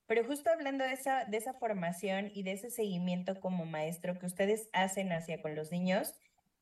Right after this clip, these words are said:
¿qué es lo que los directivos del Tesoro del Saber les ofrecen a ustedes como maestros? Porque hemos visto también que los directivos,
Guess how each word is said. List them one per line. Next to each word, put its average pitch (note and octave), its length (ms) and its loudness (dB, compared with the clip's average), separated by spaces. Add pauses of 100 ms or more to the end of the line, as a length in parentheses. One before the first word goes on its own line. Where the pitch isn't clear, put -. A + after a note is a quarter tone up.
(160)
¿qué C4 160 8
es C4+ 80 6
lo D4 140 2
que C#4 120 0
los G3+ 240 6
directivos G3+ 680 2
del F#3+ 220 2
Tesoro F3 360 0
del E3+ 180 0
Saber D#3+ 340 -2
les E3+ 200 -4
ofrecen F3+ 380 -2
a F3+ 60 0
ustedes E3+ 380 -4
como D3+ 260 -4
maestros? C#3+ 520 -2
Porque F3 260 2
hemos B3+ 240 2
visto A3+ 380 2
también E3 520 2 (560)
que G#3 80 6
los G3+ 160 8
directivos, G#3+ 640 4